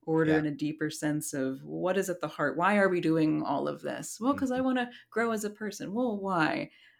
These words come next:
Speaker 1: Um, they're the folks that'll s-, you know, show up in your life and ask you why forty times until you're in the deepest trance of your life and be
Speaker 2: Mm-hmm.
Speaker 1: like,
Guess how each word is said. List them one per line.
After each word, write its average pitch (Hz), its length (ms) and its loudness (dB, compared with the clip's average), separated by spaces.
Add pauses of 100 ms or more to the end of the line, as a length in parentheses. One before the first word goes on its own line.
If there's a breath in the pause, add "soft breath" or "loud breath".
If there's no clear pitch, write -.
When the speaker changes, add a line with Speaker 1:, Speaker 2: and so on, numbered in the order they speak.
(120)
Speaker 1:
Um, 147 460 -4
they're 175 220 4
the 170 80 0
folks 165 360 -6
that'll 156 200 0
s-, - 200 -10 (440)
you 165 120 -4
know, 139 320 0
show - 240 0
up 170 160 0
in 165 60 0
your 156 120 2
life 147 240 2
and 151 80 -4
ask 147 300 0
you 160 140 0
why 147 360 2
forty 143 320 -2
times 135 460 0
until 139 260 -6
you're 143 160 -2
in 143 80 -2
the 143 60 -2
deepest 139 400 -4
trance 143 300 -4
of 143 120 -8
your 143 120 -2
life 143 340 0
and 156 120 -6
be 151 160 -4
Speaker 2:
Mm-hmm. 185 200 -6
Speaker 1:
like, - 20 -20